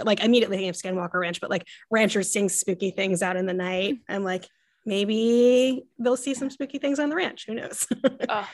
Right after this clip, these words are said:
Speaker 2: God, I could not, I could not live on a ranch in the middle of nowhere at,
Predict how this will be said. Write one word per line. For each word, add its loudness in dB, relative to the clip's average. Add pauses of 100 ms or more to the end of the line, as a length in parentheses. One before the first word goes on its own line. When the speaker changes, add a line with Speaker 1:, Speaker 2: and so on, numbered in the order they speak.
Speaker 2:
God, -6
I -8
could -12
not, -4 (180)
I -4
could -10
not 0
live -2
on -4
a -6
ranch -4
in -6
the -8
middle -4
of -6
nowhere -4
at, -2